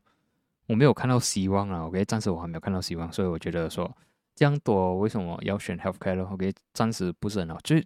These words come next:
就算还有反弹，也不会去到多远啊，暂时这样看。OK，utilities，呃，最近被 rejected by 两百M A压下来，所以可能它会来到五八五七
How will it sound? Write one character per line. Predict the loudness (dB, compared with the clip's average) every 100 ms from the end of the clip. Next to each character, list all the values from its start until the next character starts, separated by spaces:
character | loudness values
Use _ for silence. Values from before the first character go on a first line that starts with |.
| -2
就 | -2 0
算 | 2
还 | 2
有 | 0
反 | -2 -4
弹， | -4 -4
也 | -4 -6 -6
不 | -4
会 | 0 2 2 0 -6 -14 -20 _ _
去 | -2 2
到 | 2
多 | 0 -2
远 | -6 -12
啊， | -6
暂 | -4
时 | -4
这 | -6
样 | -6
看。 | -6 -10 _ _ _ _ _ _ _ -4
OK，utilities， | 2 2 2 0 0 2 0 2 0 2 -2
呃， | 0 0 -2 -4 -6 -4
最 | -2
近 | -2 -2
被 | 0 0
rejected | 0 -2 -2 -2
by | -2 -6
两 | -6 -4
百 | -2
M | -2 -2
A | 0 0
压 | 0
下 | 0
来， | -2 -4
所 | -4 -6
以 |
可 | -4 -6
能 | -6
它 | -4
会 | -2 -2
来 | -4
到 | -2
五 | -2 -4 -8 -8 -12 _ _ _
八 | -6 -4
五 | -8 -12 -8
七 | -4 -4